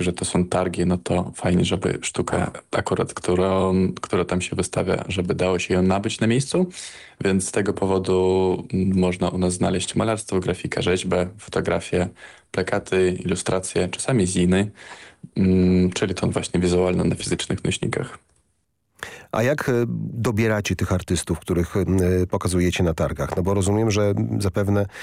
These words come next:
Speaker 2: gdybyśmy się rozejrzeli po Polsce, to takich, e, postaci, takich nazwisk są nie, nie dziesiątki, nie setki, a pewnie tysiące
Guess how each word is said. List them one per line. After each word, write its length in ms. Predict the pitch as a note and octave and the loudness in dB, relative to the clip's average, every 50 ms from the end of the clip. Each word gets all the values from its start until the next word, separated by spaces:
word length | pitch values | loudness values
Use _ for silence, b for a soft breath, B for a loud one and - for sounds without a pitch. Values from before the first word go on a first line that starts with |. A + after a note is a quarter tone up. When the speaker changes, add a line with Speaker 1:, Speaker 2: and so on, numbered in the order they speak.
| B B B B - | B B B B -10
Speaker 2:
gdybyśmy 560 | - - F#2 F#2+ G#2 G#2 G2 G#2 F#2+ - G#2 | -8 -8 -4 -2 0 0 0 2 2 0 0
się 120 | F#2 - G#2+ | 0 2 2
rozejrzeli 440 | G#2 F#2+ G2+ F#2+ F2 G2 G#2 G#2 | 2 2 2 2 2 2 2 2
po 100 | G2 G#2 | 0 0
Polsce, 400 | F#2 - G2 G2+ G#2+ - - - | 0 0 0 0 0 0 -2 -4
to 120 | G#2+ - F#2+ | -4 -2 -2
takich, 380 | - G2+ - G#2 F#2 - - | -2 -2 -2 -2 -2 -2 0
e, 100 | G#2+ G2+ | -2 -2
postaci, 440 | F#2+ - G2 - - G2+ G2 - G#2+ | 0 -2 -4 -2 0 -2 0 0 0
takich 300 | F#2+ G2+ - - G2 - | 0 -2 -4 -4 -2 0
nazwisk 440 | - G2 F#2+ F#2 F#2+ G2 F#2 - - | 0 2 2 2 0 0 -2 -2 -2
są 160 | - - G2 | -2 0 2
nie, 100 | G2 G#2+ | 2 2
nie 340 | G#2 F#2+ - A2 A2 A2 G#2+ | 2 0 0 2 2 2 2
dziesiątki, 500 | G2+ A2 G#2 - G#2+ A2 A2 - - A#2 | 2 2 0 2 0 0 -2 -2 -2 0
nie 140 | A2 G#2 G2 | 0 2 0
setki, 340 | - - G#2 - - - A2 | 0 -2 -4 -4 -2 -2 -2
a 40 | |
pewnie 400 | F#2 - G#2 G2+ G#2+ G2+ G2+ G#2+ - - | 0 0 2 2 2 2 2 0 -2 -2
tysiące 500 | - G#2+ - A2 G2 E2+ E2 - - | -2 0 2 2 2 0 0 -2 -6